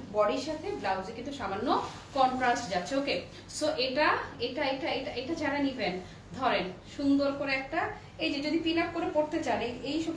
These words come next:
শাড়ি, কি রে বৃষ্টি হচ্ছে নাকি? ওমা। তাই এখন আসবে না হেমন্তের এক তারিখ, হেমন্তে কি বৃষ্টি হয়? কি অবস্থা?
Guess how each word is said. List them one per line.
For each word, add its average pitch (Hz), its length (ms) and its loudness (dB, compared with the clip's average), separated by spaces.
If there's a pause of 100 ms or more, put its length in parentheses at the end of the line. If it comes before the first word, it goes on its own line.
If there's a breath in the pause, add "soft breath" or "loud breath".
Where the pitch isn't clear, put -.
শাড়ি, 277 200 2 (640)
কি - 100 -10
রে 190 140 -4
বৃষ্টি 240 200 -4
হচ্ছে 339 280 -2
নাকি? 175 200 -6 (1500)
ওমা। 262 260 -4 (1200)
তাই 285 180 6 (120)
এখন 247 140 -4 (100)
আসবে 277 180 -2
না 311 60 2
হেমন্তের 285 420 0
এক 247 140 -2
তারিখ, 254 260 -2
হেমন্তে 277 360 2
কি 269 60 -4 (260)
বৃষ্টি 247 320 -4
হয়? 208 160 0 (800)
কি 135 100 0
অবস্থা? 139 420 -2